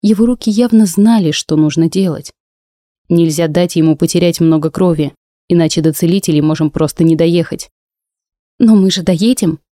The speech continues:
"Конечно, леди". В голосе охранника не было и тени сомнения. Это немного успокоило. И все же я переживала за Нейта. Он простой солдат, а вдруг целители не станут тратить на него свои силы?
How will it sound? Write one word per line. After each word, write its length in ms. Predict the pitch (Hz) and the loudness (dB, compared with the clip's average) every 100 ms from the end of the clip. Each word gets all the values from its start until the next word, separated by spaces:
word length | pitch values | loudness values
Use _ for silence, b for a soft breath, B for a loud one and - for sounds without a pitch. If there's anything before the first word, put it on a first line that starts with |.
| _ _ _ _ _ _ _ _ | _ _ _ _ _ _ _ _
"Конечно, 500 | - 156 160 202 180 | -2 0 0 0 -2
леди". 440 | 151 147 139 156 - _ _ _ _ _ _ _ | -2 -2 -4 -8 -12 _ _ _ _ _ _ _
В 140 | 170 | -6
голосе 460 | 156 226 240 - 180 | -2 0 0 -2 -4
охранника 800 | 170 214 214 196 185 - 170 160 _ _ - | -2 -2 0 0 -2 -4 -6 -6 _ _ 0
не 240 | 220 233 | 2 4
было 220 | 185 196 | 2 0
и 200 | 180 196 | -2 -6
тени 340 | - 175 147 139 | -4 -2 -2 -2
сомнения. 640 | 147 143 151 143 143 147 _ _ _ _ _ _ _ _ _ _ | -4 0 0 -2 -6 -12 _ _ _ _ _ _ _ _ _ _
Это 480 | 226 226 240 226 - _ _ | -2 0 0 0 -2 _ _
немного 460 | 240 240 226 190 156 | 2 2 2 0 -2
успокоило. 760 | 156 - 180 214 180 147 139 _ _ _ _ _ _ - | -4 -6 -4 0 0 -2 -10 _ _ _ _ _ _ -10
И 80 | |
все 320 | 170 - - 240 | -8 -8 -6 -4
же 100 | 196 | -2
я 160 | 175 | -4
переживала 560 | - 160 156 151 160 151 | -2 -4 -4 -4 -4 -4
за 140 | - | -6
Нейта. 420 | 156 151 - 170 - _ _ _ _ _ | -4 -6 -8 -16 -16 _ _ _ _ _
Он 160 | 190 | -4
простой 400 | 180 208 - 247 | 0 -4 -2 -2
солдат, 560 | 220 226 208 175 220 - - | 0 -2 -2 0 0 0 -6
а 100 | 170 | -8
вдруг 360 | 175 233 220 | -2 -2 -2
целители 480 | - 190 208 202 180 | -4 -2 -2 0 0
не 140 | 190 | 0
станут 520 | 190 - 247 226 170 - | -2 -4 0 2 0 0
тратить 360 | 214 202 160 | -2 -2 -2
на 80 | 165 | 0
него 220 | 165 175 | 0 0
свои 260 | 180 160 156 | -2 -2 -4
силы? 460 | - 208 202 147 | -4 -4 -2 -2